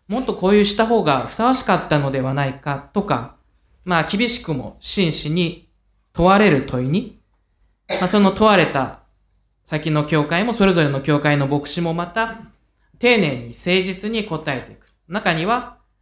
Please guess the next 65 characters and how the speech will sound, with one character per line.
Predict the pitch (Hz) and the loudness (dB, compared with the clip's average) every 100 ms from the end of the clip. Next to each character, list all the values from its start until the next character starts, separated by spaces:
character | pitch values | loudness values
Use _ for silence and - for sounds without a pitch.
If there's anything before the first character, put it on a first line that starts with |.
| _ | _
長 | - 190 | 0 2
老 | 185 | 2
会 | 180 | 2
に | 180 | 0
ま | 185 | 0
で | 151 | -2
持 | 135 151 | -4 -6
ち | 151 - | -8 -6
帰 | 208 | -4
っ | 185 - | -4 -6
て、 | - 226 107 - | -6 -6 -6 -10
ま | 139 | -16
あ、 | |
そ | - | -10
の | 135 | -10
回 | 131 143 143 143 | -8 -6 -6 -4
答 | 208 | -2
を | |
用 | 143 170 151 | 0 0 0
意 | |
す | - | -4
る | - - | -16 -20
と。 | _ _ _ _ _ _ _ _ | _ _ _ _ _ _ _ _
そ | 196 | -6
し | 196 | -6
て、 | - 220 151 - _ _ _ _ _ _ | 0 2 2 -2 _ _ _ _ _ _
自 | 151 165 | -6 0
分 | 165 | 2
の | 156 | 2
使 | 151 - | -2 -4
え | 156 | -6
る、 | 147 | -6
自 | 139 | -6
分 | 190 202 | -2 0
た | 170 | -2
ち | 151 | -4
の | 151 135 - _ | -6 -8 -12 _
使 | - - 220 | -12 0 2
え | 175 | 2
る | 147 | 0
教 | - 165 | 0 -2
会 | 165 185 196 | -2 -4 -4
の | 214 147 - _ - | -6 -8 -14 _ -18
一 | 151 233 | -12 -10
年 | 240 180 127 | -6 -6 -6
の | 117 98 127 | -14 -18 -12
歩 | 127 143 | -10 -8
み | 185 196 | -8 -8
を | 120 - _ | -8 -14 _
振 | 131 | -12
り | 143 | -10
返 | 160 170 | -4 -2
ろ | 190 208 - | 0 0 -2
う | |
と、 | - _ _ _ | -14 _ _ _
そ | 214 | -6
う | |
い | 220 | -4
う | |
時 | 254 165 | -4 -4
を | 123 | -8
持 | 117 | -10
ち | - - | -18 -20
ま | - | -14
す。 | - - | -14 -16